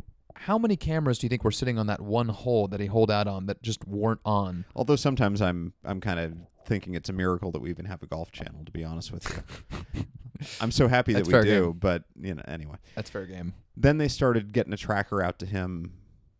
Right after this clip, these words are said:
Speaker 2: around seven or eight, and we saw the, the money shots for the rest of the round. But anyway, seven birdies in a row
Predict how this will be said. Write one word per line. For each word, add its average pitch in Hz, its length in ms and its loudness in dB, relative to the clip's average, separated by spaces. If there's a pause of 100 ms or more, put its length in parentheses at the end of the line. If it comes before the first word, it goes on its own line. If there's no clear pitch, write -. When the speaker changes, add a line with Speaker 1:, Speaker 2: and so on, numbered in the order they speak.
(120)
Speaker 2:
around 90 960 -2 (180)
seven 92 320 -6
or 87 180 -6
eight, 101 220 -2 (280)
and 92 380 -6
we 90 300 -6
saw 85 540 -2 (640)
the, 82 360 -4
the 90 100 -6
money 98 260 -4
shots - 560 -10 (120)
for 104 80 -8
the 95 100 -2
rest 82 220 -4
of - 60 -16
the 82 100 -8
round. 82 380 -8
But 85 180 -4 (580)
anyway, 98 220 0
seven 131 300 0
birdies 131 280 0
in 131 80 -2
a 120 60 0
row 95 280 2